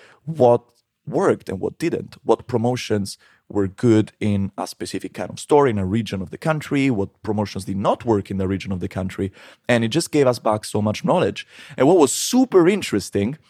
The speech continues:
is a small anecdote, is that we validated this model by, uh, by looking at the model recommendations in the area next to their office. So all these are all supermarkets that they know.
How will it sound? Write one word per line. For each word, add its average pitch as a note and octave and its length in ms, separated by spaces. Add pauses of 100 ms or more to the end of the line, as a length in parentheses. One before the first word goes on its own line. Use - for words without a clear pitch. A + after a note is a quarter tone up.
(240)
is C3 160
a C#3 80
small C#3+ 400
anecdote, G2+ 580 (300)
is B2+ 160
that A#2 260
we B2+ 80
validated A2+ 760
this G2 180
model A#2+ 400
by, G#2 240
uh, G#2 80 (180)
by G2+ 360
looking C#3+ 340
at G2+ 300
the G2 320
model C3 300
recommendations G#2+ 880
in A2+ 160
the - 160
area D#3 340
next A2 320
to - 80
their G#2 140
office. - 460 (720)
So G2+ 360 (140)
all B2+ 140
these D#3+ 120
are C#3+ 60
all C#3+ 100
supermarkets A2 580
that G2 140
they G2+ 140
know. - 240